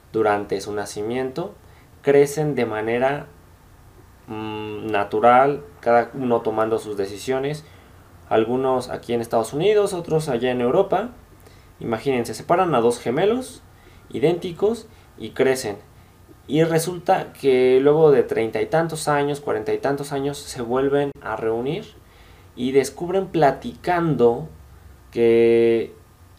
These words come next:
el nombre de sus esposas es el mismo, que el nombre de sus hijos es el mismo,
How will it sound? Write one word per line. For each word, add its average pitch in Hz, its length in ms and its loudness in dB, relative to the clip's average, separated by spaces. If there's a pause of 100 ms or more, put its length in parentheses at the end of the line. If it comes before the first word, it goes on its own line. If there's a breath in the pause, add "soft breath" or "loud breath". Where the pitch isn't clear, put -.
el 123 280 2
nombre 151 600 0
de 113 260 -2
sus - 480 -14 (440)
esposas 151 840 -2
es 117 200 -10
el 104 140 -4
mismo, 135 520 -4
que 117 100 -2
el 113 60 0
nombre 120 260 -2
de 113 80 0
sus - 220 -16
hijos - 320 -20 (440 loud breath)
es 123 320 -10
el 117 240 2
mismo, 143 540 -2